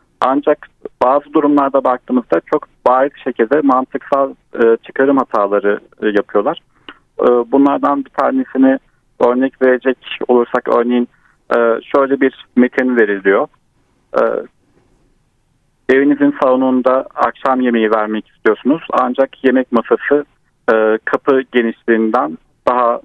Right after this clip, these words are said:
fazla, masanın genişliği, e, kapı açıklığından daha geniş. E, bu yüzden deyip boşluk bırakılıyor ve bu geri kalanını tamamlaması isteniyor. G P T üç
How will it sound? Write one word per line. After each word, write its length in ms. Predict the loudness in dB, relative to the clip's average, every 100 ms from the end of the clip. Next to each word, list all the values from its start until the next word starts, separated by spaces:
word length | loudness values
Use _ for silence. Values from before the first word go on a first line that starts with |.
| -4
fazla, 480 | 0 0 0 -2 0
masanın 460 | -2 -2 -2 -2
genişliği, 520 | -2 -2 -2 0 0 -2 -2
e, 160 | -2 -2
kapı 420 | -4 -2 0 0 -2
açıklığından 680 | -6 -6 -4 -2 0 -2 -2
daha 280 | -2 -4 -6 _ _
geniş. 200 | -2 -2 -4 _ _ _ _ _ _ _ _ _ 0
E, 40 | 2 4 2 -2 0
bu 100 | 2
yüzden 480 | 2 0 -2 -2 -6 _ _ 0
deyip 180 | 0 0 0
boşluk 440 | 0 -2 -6 0
bırakılıyor 400 | 0 2 0 2
ve 120 | 2 2
bu 240 | 0 0 -8 -2
geri 180 | -2 0
kalanını 360 | 0 0 -2 -2
tamamlaması 840 | -2 0 2 2 2 0 0 -2 -2
isteniyor. 520 | -6 -2 -2 -2 -4 _ _ _ _ _ _
G 140 | 0 0
P 180 | 0 -2
T 140 | -2
üç 200 | -2